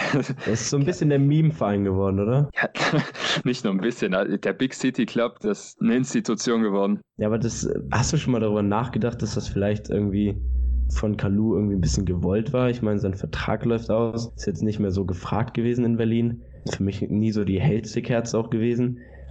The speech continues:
Speaker 1: Also der hat ja wirklich auch noch mehrfachen Aufforderungen dieses Video eben nicht gestoppt. Dann, also ich frag mich echt, was da bei ihm vorging. Wahrscheinlich nicht so viel.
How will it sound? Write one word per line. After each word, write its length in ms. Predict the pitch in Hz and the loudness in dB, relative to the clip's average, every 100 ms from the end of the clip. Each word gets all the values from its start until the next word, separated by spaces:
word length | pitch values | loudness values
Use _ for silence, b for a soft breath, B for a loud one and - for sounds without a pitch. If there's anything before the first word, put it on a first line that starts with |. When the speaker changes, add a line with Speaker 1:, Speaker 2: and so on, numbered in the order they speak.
| B | B
Speaker 1:
Also 200 | 90 90 | -2 -2
der 260 | 80 - | -2 -2
hat 80 | 95 | 0
ja 100 | 101 | 0
wirklich 240 | 104 104 - | 0 -2 0
auch 80 | |
noch 140 | 101 98 | 0 2
mehrfachen 500 | 101 107 104 - 110 | 2 0 -2 -2 0
Aufforderungen 640 | 107 123 - 98 98 101 - - - | 0 0 0 0 2 0 -4 -8 -2
dieses 300 | 98 92 - | 0 0 0
Video 200 | 113 104 | 0 2
eben 220 | 95 98 | 2 0
nicht 180 | 98 101 | 0 -2
gestoppt. 480 | - - 123 123 | -4 -2 -4 -2
Dann, 360 | 90 95 98 92 | 0 2 2 2
also 240 | 90 92 98 B B B B B B | 2 0 -2 B B B B B B
ich 80 | - | -4
frag 120 | 185 | -2
mich 100 | 208 | 0
echt, 160 | - - | -2 -2
was 160 | 110 | -6
da 180 | - 110 | -2 0
bei 120 | 107 | 2
ihm 260 | 107 107 107 | 2 2 0
vorging. 480 | 104 110 107 95 95 | 0 -2 0 0 0
Wahrscheinlich 280 | 92 107 117 | 0 0 0
nicht 140 | 113 | 0
so 80 | 120 | -4
viel. 440 | - 120 92 98 | -2 -2 -2 -6